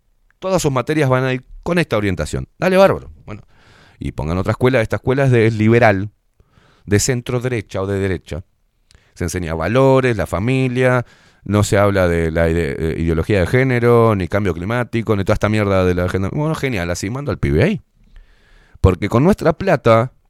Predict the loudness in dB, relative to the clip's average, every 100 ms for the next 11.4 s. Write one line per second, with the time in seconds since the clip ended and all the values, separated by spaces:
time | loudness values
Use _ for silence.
0 | _ _ _ _ _ _ _ _ _ _
1 | _ -4 -2 0 -2 -4 -2 -2 -2 -4
2 | -2 0 0 -2 0 4 4 4 2 2
3 | 0 -2 -4 -2 -2 0 -2 -2 -2 -2
4 | -2 -2 -2 -2 -2 2 2 2 -4 _
5 | _ _ _ _ _ _ _ _ _ _
6 | _ -6 -2 0 -2 -6 -12 -18 _ _
7 | _ _ _ 0 2 4 2 2 2 2
8 | 2 2 -2 -6 -12 _ _ _ _ _
9 | _ _ _ _ _ _ -10 -6 -6 -8
10 | -12 -6 -2 2 0 -2 _ 0 0 2
11 | 0 2 0 -2